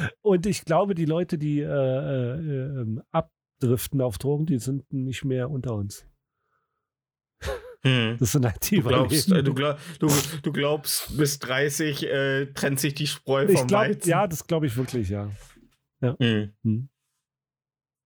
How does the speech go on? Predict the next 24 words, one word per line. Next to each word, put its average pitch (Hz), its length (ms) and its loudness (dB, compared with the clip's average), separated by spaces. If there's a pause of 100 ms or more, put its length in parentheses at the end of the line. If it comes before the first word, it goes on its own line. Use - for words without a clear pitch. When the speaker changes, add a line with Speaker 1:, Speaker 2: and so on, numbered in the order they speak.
(1000)
Speaker 2:
Ja, 143 140 2
kann 180 280 -2
oft - 260 -4
sein, 190 240 -2
weil 127 140 0
meistens 147 520 -2
so 160 100 0
die 147 380 -2 (240)
Anfang 151 300 0
vierziger, 139 560 0
die 131 120 -2
dann 135 200 -2
in 131 120 -2
irgendwelchen 143 460 -2
Podcasts 147 500 -4
so 147 60 0
ihre 131 480 0
Rehab-Geschichten 147 1000 0
erzählen, 139 520 0 (300)
die 139 180 2
sind 151 260 0
halt, 139 120 0
ja, 143 240 0
halt 147 280 -4